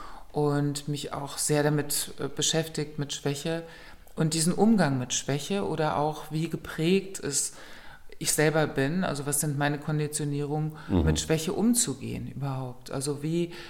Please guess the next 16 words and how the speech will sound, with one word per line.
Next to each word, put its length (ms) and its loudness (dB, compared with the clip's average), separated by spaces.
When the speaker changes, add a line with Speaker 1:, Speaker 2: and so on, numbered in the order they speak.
Speaker 1:
äh, 100 0
und 380 2
ist 400 2
es 160 4
überhaupt 320 0
noch 160 -4
kompatibel 680 0
mit 260 -2
dem, 280 2
was 180 0
ich 180 -10
mir 140 -4
eigentlich 400 -8
für 340 -4
die 100 -6
Zukunft 600 -6